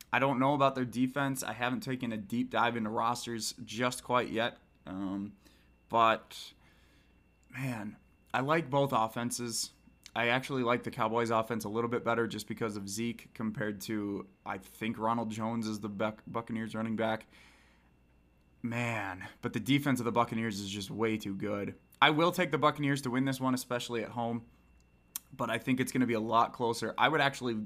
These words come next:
love to take Dallas, um, on the line there at plus seven and a half because I really think that they, I think that they're,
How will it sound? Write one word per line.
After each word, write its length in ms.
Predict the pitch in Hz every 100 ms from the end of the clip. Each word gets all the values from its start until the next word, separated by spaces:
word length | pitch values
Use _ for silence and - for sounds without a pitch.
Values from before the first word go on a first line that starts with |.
| -
love 340 | 107 117 113
to 80 | 110
take 320 | 98 107 98 - - -
Dallas, 560 | 101 104 101 98 - - _ _ -
um, 280 | 104 101 98
on 180 | - 107
the 80 | 101
line 340 | 101 107 107
there 200 | 101 98
at 80 | -
plus 240 | - 104
seven 280 | - 101 98
and 100 | 95
a 20 |
half 320 | 107 101 104
because 320 | - 95 98 98
I 160 | 110 107
really 420 | 98 101 110 110
think 420 | 101 113 110 98 - - _ -
that 260 | 104 95 -
they, 640 | 107 107 107 104 104 98 - _ _ _ _ _ _ -
I 60 |
think 220 | 120 147 131
that 140 | 139
they're, 220 | 143 120